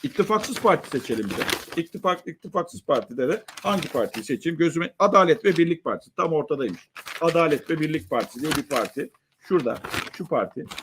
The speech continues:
Şu parti parmağımla işaret ettiğim. Şimdi onu şöyle yapıyorsunuz. İttifaksız giriyor. Tek parti olarak giriyor. Onu da şu şekilde kıvırıyorsun. Uu, çok zormuş ya. Şu şekilde kıvıracaksın.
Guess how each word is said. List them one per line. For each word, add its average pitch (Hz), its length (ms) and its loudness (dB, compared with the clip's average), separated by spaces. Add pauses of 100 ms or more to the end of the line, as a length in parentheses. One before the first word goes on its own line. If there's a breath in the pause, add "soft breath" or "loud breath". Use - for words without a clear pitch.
(360)
Şu - 200 -10
parti 104 280 -6
parmağımla 131 760 -4 (120)
işaret 120 380 -4
ettiğim. 117 300 -10 (260)
Şimdi 247 240 -2
onu 208 240 0
şöyle 196 280 4
yapıyorsunuz. 107 500 0 (1600)
İttifaksız 165 580 0
giriyor. 107 220 -2
Tek - 240 -2
parti 139 300 0
olarak 117 320 0
giriyor. 98 360 -8
Onu 185 160 0
da 180 100 -2
şu 185 160 -8
şekilde 160 400 -4
kıvırıyorsun. 156 720 2 (720)
Uu, 156 120 -2 (160)
çok - 200 -8
zormuş - 280 -8
ya. - 60 -2 (480)
Şu 175 80 -2
şekilde 147 360 -2
kıvıracaksın. 160 720 -2